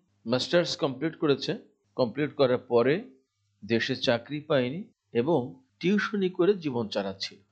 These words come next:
পরবর্তীতে করোনার ছোবলে তার সমস্ত টিউশনিগুলো চলে গেছে এবং এই ছেলে আবার বেকার হয়ে পড়েছে। পরবর্তীতে একটি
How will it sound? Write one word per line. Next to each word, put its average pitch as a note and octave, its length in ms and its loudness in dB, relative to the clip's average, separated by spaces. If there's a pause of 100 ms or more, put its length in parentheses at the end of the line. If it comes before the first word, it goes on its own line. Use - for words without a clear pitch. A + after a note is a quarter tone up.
(240)
পরবর্তীতে E3+ 680 2
করোনার D#3 540 0 (140)
ছোবলে C3 420 0 (420)
তার A2+ 160 4
সমস্ত C#3 380 -8
টিউশনিগুলো B2+ 720 -4 (460)
চলে A2 260 0
গেছে A2+ 320 -2 (420)
এবং G#2 260 -2 (560)
এই B2 220 4
ছেলে C#3+ 280 0 (200)
আবার A2 380 2
বেকার B2+ 360 -2
হয়ে C#3+ 200 -2
পড়েছে। D#3+ 320 -4 (180)
পরবর্তীতে F3+ 760 4 (600)
একটি D#3+ 280 2